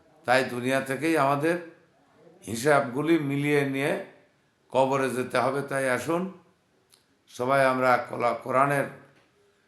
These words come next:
কথাগুলো ফলো করি, কোরআন অনুযায়ী চলার চেষ্টা করি। শুধু চেষ্টা করলেই হবে না,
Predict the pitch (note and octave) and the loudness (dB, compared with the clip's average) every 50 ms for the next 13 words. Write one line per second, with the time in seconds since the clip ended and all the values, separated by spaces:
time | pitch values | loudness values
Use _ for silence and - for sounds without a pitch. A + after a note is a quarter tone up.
0 | _ _ _ _ - G#2+ A2 - B2+ B2+ B2 B2 B2+ B2+ B2 G#2+ G2+ A#2 B2 B2+ | _ _ _ _ -12 -10 -6 -2 0 0 0 0 -2 -4 -4 -6 -6 -4 -2 -2
1 | B2+ B2+ C3+ C#3+ D3+ D3+ D3 C#3+ B2 A#2+ A#2+ B2 C3 C#3 C#3+ C3+ - - - - | -2 -2 -4 -6 -6 -6 -8 -6 -4 -2 0 2 2 2 0 -2 -8 -12 -18 -20
2 | _ _ _ _ - - G#2 A2+ A#2 A#2 G2+ A#2 A#2 A2+ A2+ G#2+ A2+ A2 A2 A2+ | _ _ _ _ -16 -10 -8 -8 -6 -6 -4 -2 -2 -2 -2 -4 -4 -4 -4 -4
3 | A2 G2+ - A#2 A2 - - - A#2+ A2 A2 B2+ C3+ D#3 E3+ E3+ - - _ _ | -4 -6 -8 -8 -10 -8 -6 -4 -4 -4 -4 -4 -6 -6 -8 -10 -12 -20 _ _
4 | _ _ _ _ _ _ _ _ _ _ _ _ _ _ _ _ _ _ _ _ | _ _ _ _ _ _ _ _ _ _ _ _ _ _ _ _ _ _ _ _
5 | _ _ _ _ _ _ _ _ _ - G#2 G#2 A2+ A2 - B2+ B2 B2 - - | _ _ _ _ _ _ _ _ _ -12 -10 -10 -10 -8 -6 -8 -8 -6 -6 -6
6 | B2+ A2 B2 B2+ B2+ C3 C#3 C#3+ B2+ C3 C3 C#3 C3+ D3 D#3+ F3 | -6 -4 -4 -4 -2 -2 0 0 0 0 0 -2 -2 -4 -4 -6